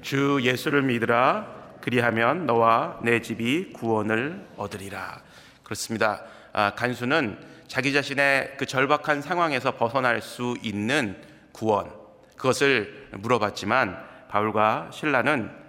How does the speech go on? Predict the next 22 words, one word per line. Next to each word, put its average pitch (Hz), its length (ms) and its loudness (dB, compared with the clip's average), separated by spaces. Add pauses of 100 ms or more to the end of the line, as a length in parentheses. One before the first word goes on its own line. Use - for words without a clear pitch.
(160)
어떻게 113 260 -2
이야기했죠? 104 640 -4 (340)
궁극적인 123 840 -4 (220)
구원에 117 380 2
대해서 104 540 -2 (220)
이야기하는 107 580 0
것을 113 500 -2 (300)
볼 104 140 -4
수가 92 500 -8
있습니다. 90 580 -10 (520)
아, 92 320 -6 (340)
이 120 80 -6
바울과 135 340 4
실라의 156 460 2
말-, 110 180 2 (160)
말씀을 107 440 0
통해서 135 420 2
우리가 110 260 0
알 101 120 -2
수 - 120 -8
있는 104 200 -4
것은 104 520 -4